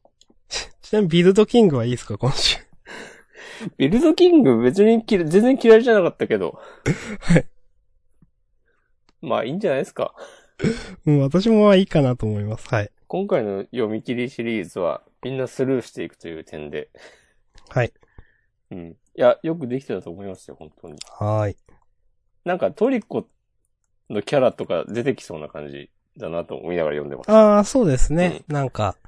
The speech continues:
Speaker 1: ちょこちょこネーミングセンスがね、トリコっぽいというか。
Speaker 2: そうそうそう。
Speaker 1: うん。はい。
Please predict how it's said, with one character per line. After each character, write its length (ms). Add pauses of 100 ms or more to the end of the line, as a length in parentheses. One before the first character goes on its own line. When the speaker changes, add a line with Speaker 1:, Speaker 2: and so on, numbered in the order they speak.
(440)
Speaker 1:
ち 80
ょ 40
こ 80
ち 80
ょ 40
こ 100
ネ 160
ー 40
ミ 140
ン 40
グ 100
セ 120
ン 60
ス 80
が 60
ね、 100
ト 140
リ 80
コ 120
っ 20
ぽ 220
い 60
と 100
い 80
う 60
か。 180
Speaker 2:
そ 140
う 60
そ 160
う 40
そ 340 (580)
う。 40
Speaker 1:
う 40
ん。 180 (2250)
は 260
い。 100